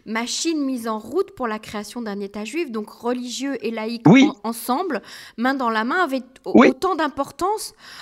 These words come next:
Speaker 1: euh, aux yeux du Rav Kook
Speaker 2: Oui,
Speaker 1: les uns que les
Speaker 2: y
Speaker 1: autres.
Speaker 2: compris, euh, non, aux yeux de Dieu pour lui, aux yeux de
Speaker 1: Mhm,
Speaker 2: Dieu.
Speaker 1: mhm.
Speaker 2: Voilà.
Speaker 1: Oui.
Speaker 2: Et c'est, et c'est ça qui hérissait les religieux.
Speaker 1: Mhm.
Speaker 2: Alors ensuite, euh, il disait que l'athéisme avait de la valeur. C'est-à-dire que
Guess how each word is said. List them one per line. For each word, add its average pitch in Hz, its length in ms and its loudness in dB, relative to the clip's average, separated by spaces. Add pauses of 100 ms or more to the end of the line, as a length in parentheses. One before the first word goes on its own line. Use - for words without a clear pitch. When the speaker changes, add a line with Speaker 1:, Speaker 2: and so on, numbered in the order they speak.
(160)
Speaker 1:
euh, 226 200 0
aux 247 80 2
yeux 254 180 0
du 254 120 -2
Rav 247 260 -4
Kook 392 160 2
Speaker 2:
Oui, 285 160 12
Speaker 1:
les - 100 4
uns 349 160 2
que 294 60 -6
les 254 180 6
Speaker 2:
y 254 40 12
Speaker 1:
autres. 247 80 2
Speaker 2:
compris, 285 480 10 (960)
euh, - 60 12 (200)
non, 254 240 12
aux 196 80 12
yeux 240 160 10
de 254 120 10
Dieu 262 280 10
pour 170 200 10
lui, 151 240 8
aux 147 100 10
yeux 269 180 8
de 220 120 10
Speaker 1:
Mhm, 220 60 2
Speaker 2:
Dieu. 226 300 10
Speaker 1:
mhm. 220 220 -6
Speaker 2:
Voilà. 175 300 10 (280)
Speaker 1:
Oui. 208 100 -4
Speaker 2:
Et 131 60 12
c'est, 202 120 10 (200)
et 170 60 12
c'est 160 160 8
ça 254 200 10
qui - 160 8
hérissait 170 280 8
les 190 100 12
religieux. 185 500 10 (300)
Speaker 1:
Mhm. 208 60 -2 (300)
Speaker 2:
Alors 185 160 12
ensuite, 226 580 10
euh, 185 280 12
il 202 80 4
disait 233 300 8
que 254 120 10
l'athéisme 285 380 10
avait 214 160 12
de 202 60 10
la 196 60 12
valeur. 180 400 12
C'est-à-dire 165 240 10
que - 80 10